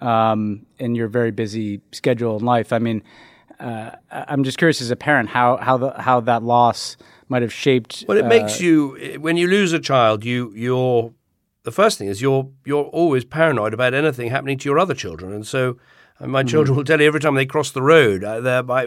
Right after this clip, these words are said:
Speaker 2: I sort of grip their hands <laughs> so firmly they can hardly move. You're, you know, <laughs> but, uh, I mean, I think it makes you think a lot about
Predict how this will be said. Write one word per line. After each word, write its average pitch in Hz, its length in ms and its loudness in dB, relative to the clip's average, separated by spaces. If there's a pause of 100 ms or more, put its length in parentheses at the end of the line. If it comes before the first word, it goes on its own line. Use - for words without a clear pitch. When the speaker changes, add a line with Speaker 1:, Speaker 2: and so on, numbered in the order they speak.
(100)
Speaker 2:
I 123 40 2
sort 135 180 0
of 123 80 -2
grip 135 440 0
their 135 200 4
hands 131 480 0
<laughs> - 60 -10
so 120 140 -4
firmly 143 360 4
they 113 140 4
can 131 140 -4
hardly 120 300 0
move. 120 360 0
You're, 131 140 -2 (400)
you 135 80 0
know, 131 160 2 (340)
<laughs> - 340 -20
but, 170 120 -2
uh, 190 120 0
I - 80 -2
mean, 190 120 4
I 190 100 4
think 196 200 -2
it 156 120 -4
makes 151 300 -4
you 127 220 -4 (120)
think 131 220 -2
a 131 60 -2
lot 123 200 2
about 110 380 0